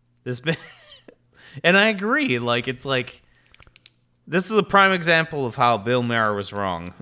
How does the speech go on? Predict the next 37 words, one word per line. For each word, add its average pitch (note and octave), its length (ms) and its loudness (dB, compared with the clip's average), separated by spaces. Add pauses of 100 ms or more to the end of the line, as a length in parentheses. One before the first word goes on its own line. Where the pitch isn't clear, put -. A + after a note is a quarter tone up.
in A2+ 100 -6
that, F#2+ 140 -6
what G2+ 160 -2
I G2 80 0
was F#2+ 200 -4
talking F#2+ 300 0
to F#2 60 -4
you F2+ 80 -4
about F2 260 -4
earlier, F2 400 -6
where F2 140 -8
it's F2 160 -14
like, F2 340 -12 (400)
dude, B2+ 300 -6 (1040)
you D3 180 -2
don't F3+ 420 2
know D#3 220 4
what G#2 240 -2
you G2+ 120 -6
like. - 460 -12
<laughs> - 0 -
You F3+ 140 4
know D#3+ 80 4
what C3+ 60 4
I C3 60 2
mean? C3 260 0
Like, A2+ 360 -4
you B2+ 200 -4
like D#3 400 2
what's, B2 400 -4
what's A#2 280 -10
shoved A#2 380 -2
down G#2 260 -2
your E2+ 140 -8
throat, F#2 500 -6 (1160)
you G2 140 -6
know? E2 180 -12